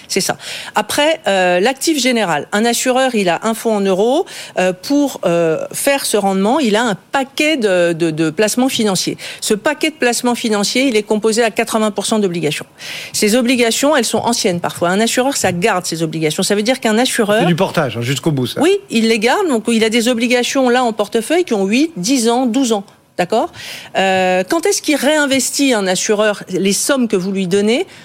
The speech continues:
Speaker 1: dans les taux meilleurs ? Parce que cette année, les rendements obligataires sont bons. Donc l'assureur, il a envie d'investir sur les marchés. Pour ça, encore faut-il qu'il ait de l'argent pour le faire. Cet argent, il vient d'où ? Soit les obligations anciennes qui arrivent à échéance. Or, ces obligations anciennes, je vous l'ai dit, les assureurs, c'est long.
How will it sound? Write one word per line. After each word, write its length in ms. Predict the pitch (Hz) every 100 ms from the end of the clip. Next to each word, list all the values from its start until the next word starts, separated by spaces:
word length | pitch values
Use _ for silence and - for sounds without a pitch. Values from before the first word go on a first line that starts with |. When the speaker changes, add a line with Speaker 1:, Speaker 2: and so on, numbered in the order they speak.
| - -
Speaker 1:
dans 320 | 175 285 330
les 140 | 302 220
taux 220 | - 285
meilleurs ? 320 | 254 240 214
Parce 120 | 170
que 100 | -
cette 180 | - 170
année, 180 | 190 294 440 359 - -
les 140 | 165
rendements 300 | 175 208 226
obligataires 460 | 202 185 220 349 349
sont 200 | 240 233
bons. 260 | 233 302
Donc 160 | 185 180
l'assureur, 380 | 208 269 320 302
il 100 | 240
a 80 | -
envie 340 | 320 359 370
d'investir 460 | 294 214 190 - 196
sur 100 | 196
les 100 | 180
marchés. 300 | 175 - 175 - -
Pour 140 | - 185
ça, 100 | 339
encore 220 | 311 208
faut-il 260 | 214 208 339
qu'il 160 | 247
ait 80 | 214
de 80 | 196
l'argent 400 | 269 277 311 269
pour 140 | 196
le 80 | 185
faire. 240 | - 156 156 - -
Cet 120 | -
argent, 300 | 226 240 254
il 80 | 226
vient 180 | 202
d'où ? 140 | 202 320
Soit 360 | 440 - 339 330
les 200 | 269 208
obligations 520 | 233 208 226 208 233
anciennes 340 | 202 196 208 190
qui 200 | - 151
arrivent 400 | 156 185 330 294
à 80 |
échéance. 540 | 226 - 196 202 392 - - - -
Or, 360 | 285 208 - - - -
ces 220 | - 190
obligations 520 | 220 208 208 202 -
anciennes, 300 | 202 185 208
je 80 | 190
vous 60 | 180
l'ai 100 | 185
dit, 160 | 170
les 180 | 202 160
assureurs, 320 | 170 - 180
c'est 160 | 170 202
long. 160 | 190